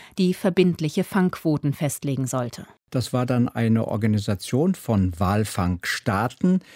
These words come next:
Speaker 2: die dafür eigentlich sorgen sollte, dass immer Wale vorhanden sind.
Speaker 1: Harald Benke ist Direktor des Deutschen Meeresmuseums in Stralsund und seit neunzehnhundertachtzig Walforscher.
Speaker 2: Aber da sich einige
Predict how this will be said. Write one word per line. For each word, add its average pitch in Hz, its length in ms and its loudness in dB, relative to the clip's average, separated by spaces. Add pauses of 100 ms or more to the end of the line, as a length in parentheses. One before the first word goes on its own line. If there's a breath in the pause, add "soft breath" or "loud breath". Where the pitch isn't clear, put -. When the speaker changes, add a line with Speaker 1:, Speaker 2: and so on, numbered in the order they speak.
(200 loud breath)
Speaker 2:
die 123 80 4
dafür 113 420 0
eigentlich 107 360 0
sorgen 107 420 2
sollte, 107 400 0
dass 143 180 2
immer 160 400 2
Wale 117 300 2
vorhanden 127 560 2
sind. 87 500 -2
Speaker 1:
Harald 220 380 0
Benke 165 520 2
ist - 360 -12
Direktor 156 400 0
des 143 160 -2
Deutschen 156 320 2
Meeresmuseums 156 800 2
in 151 80 -2
Stralsund 165 680 0
und 196 260 -2
seit 180 220 -2
neunzehnhundertachtzig 175 1120 0
Walforscher. 135 680 -4 (200)
Speaker 2:
Aber 117 560 2 (180)
da 135 160 0
sich - 300 -4
einige 131 580 2